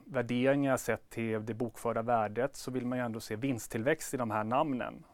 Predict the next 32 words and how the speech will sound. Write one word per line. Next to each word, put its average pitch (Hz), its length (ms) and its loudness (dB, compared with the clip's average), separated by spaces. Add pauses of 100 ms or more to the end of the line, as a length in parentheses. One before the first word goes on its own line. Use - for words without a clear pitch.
(260)
Och 131 160 -2
det 143 180 2
kanske 131 460 0
är 120 240 2
svårt - 280 -4
att 120 80 -8
få 120 60 -8
till 185 260 4
när 175 80 -2
man 147 100 2
har 131 80 0
så - 80 -8
mycket - 160 -6
skuld, 220 420 8
räntorna 139 380 2
på 123 100 -6
väg 123 180 2
upp. - 300 -2 (1120)
Så - 240 0
vi 139 160 4
tycker - 300 -4
väl 120 100 0
att, - 380 0
eh, 113 340 6 (400)
det 143 120 4
är 165 60 10
lite 175 200 6
för 143 100 -2
spännande 117 520 2 (180)
i - 60 -8
sektorn 120 440 -2 (180)
fortsatt. - 500 -8